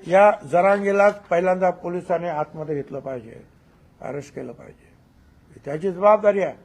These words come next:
प्रोव्होक करणं, अशा रीतीने कोणावर हल्ला करण्याला, हा सुद्धा गुन्हा आहे. मला कळत नाही की देवेंद्र फडणवीसांचं पोलीस सरकार काय करताय, पोलीस लोक काय करतायत.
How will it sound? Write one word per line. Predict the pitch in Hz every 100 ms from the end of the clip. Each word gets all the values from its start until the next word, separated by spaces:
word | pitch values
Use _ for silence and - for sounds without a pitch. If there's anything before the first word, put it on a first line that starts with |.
| _ _ _ _ _ _ _ _ _ _ _ -
प्रोव्होक | 208 285 302
करणं, | 277 277 262
अशा | 247 254
रीतीने | 240 240 240
कोणावर | 233 226 214
हल्ला | 165 220 214
करण्याला, | 214 196 190 175 143 123 - - - - - - - -
हा | 190 214
सुद्धा | 202 202 180
गुन्हा | 147 185 233
आहे. | 175 - - - _ _ _ _ _
मला | 113 127
कळत | 127 139 208 214
नाही | 175 120 - _ _ _ _ - _ _ -
की | 131
देवेंद्र | 120 151 175 175 151
फडणवीसांचं | 160 165 160 170 165 175 196 208 - _ _ -
पोलीस | 160 160 -
सरकार | 156 147 170
काय | 156 175 208
करताय, | 170 160 214 190
पोलीस | - 160 156 151
लोक | 156
काय | 180 220
करतायत. | 147 - 120